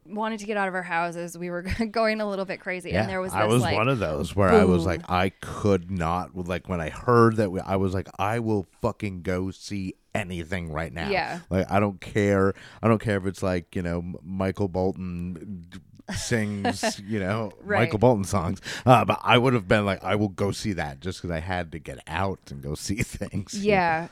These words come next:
Speaker 1: So then I think that it kinda leveled off, where I think that, um, I mean, everything that we just said about covid coming back and
Speaker 2: Right.
Speaker 1: things being really expensive.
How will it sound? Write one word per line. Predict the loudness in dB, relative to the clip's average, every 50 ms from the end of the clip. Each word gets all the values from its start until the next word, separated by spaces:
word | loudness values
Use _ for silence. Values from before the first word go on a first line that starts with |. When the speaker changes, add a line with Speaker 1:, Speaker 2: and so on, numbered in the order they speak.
| -12
Speaker 1:
So | -10 -2 2 4 6 6 6
then | 6 4 4 4 4 2 -2 -2 0
I | 2 2 2 2
think | 0 -6 -6 -6 -6 -6 -8 -10 -10 -4
that | 0 2 2 4 4 4 2 2 0 -2 _ _ -20 -20 -14 _ 2
it | 2 2 2
kinda | 0 -2 -2 0 0 0 0
leveled | 0 0 -2 -2 -4 -6 -6
off, | -4 -4 -4 -4 -6 -4 0
where | 2 4 4 6 4
I | 2 0
think | -2 -4 -8 -8 -8 -6
that, | -4 0 0 2 2 0 0 -4 -10 -18 -20 -20 -20 _ _ -18 -18 -12 _ 0
um, | 2 2 2 2 0 -2 -6 -8 -8 -4
I | -4 -2
mean, | -2 -2 -2 -2
everything | -2 -4 -4 -6 -6 -8 -8
that | -8 -8
we | -8 -8
just | -10 -8 -4
said | -2 -2 0 0
about | 0 -2 -2 -2 -2 -2 -6 _
covid | -10 -8 -8 -8 -8
coming | -10 -10 -10 -6 0
back | 2 2 2 2 0 -4
and | -6 -6
Speaker 2:
Right. | -6 -8 -10 -8
Speaker 1:
things | -6 -6 -6 -6
being | -8 -8 -8 -6
really | -6 -6 -8
expensive. | -8 -10 -8 -6 -6 -4 -4 -4 -6 -6 -6 -8 -12